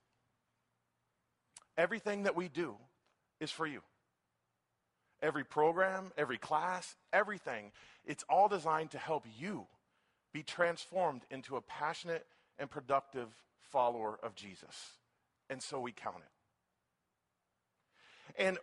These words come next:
we believe here that that is never more fully revealed than when we start to serve other people. Because we believe that when we serve others, we're more like Jesus than we could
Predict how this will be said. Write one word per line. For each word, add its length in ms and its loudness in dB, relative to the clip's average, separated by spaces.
we 220 -4
believe 460 0
here 500 -4
that 160 0
that 260 6
is 240 -2
never 400 6
more 220 4
fully 340 0
revealed 560 -2
than 200 4
when 280 -2
we 120 -6
start 380 4
to 100 -10
serve 400 0
other 220 2
people. 340 -12
Because 280 6
we 140 -4
believe 380 0
that 180 4
when 220 2
we 100 -2
serve 500 0
others, 440 4
we're 140 2
more 260 6
like 220 6
Jesus 340 -6
than 160 0
we 100 -4
could 200 -4